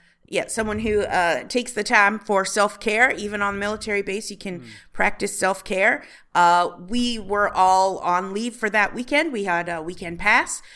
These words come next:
Speaker 1: so, uh, many of us partook of,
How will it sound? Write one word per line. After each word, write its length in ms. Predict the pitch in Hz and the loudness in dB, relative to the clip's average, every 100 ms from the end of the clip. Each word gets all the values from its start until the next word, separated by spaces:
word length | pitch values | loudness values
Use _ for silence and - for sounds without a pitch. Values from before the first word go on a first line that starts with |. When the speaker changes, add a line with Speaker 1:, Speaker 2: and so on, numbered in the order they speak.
| - - | -20 -12
Speaker 1:
so, 400 | - 175 160 82 | -4 -2 0 -2
uh, 160 | 156 | -4
many 240 | 170 175 170 | -4 -4 -4
of 100 | 165 | -6
us 200 | 156 - - - - - | -6 -8 -10 -20 -20 -8
partook 720 | - 180 - - 233 - - - - _ | 0 0 0 2 2 2 -8 -16 -20 _
of, 480 | 190 196 196 196 185 | 2 4 4 2 -2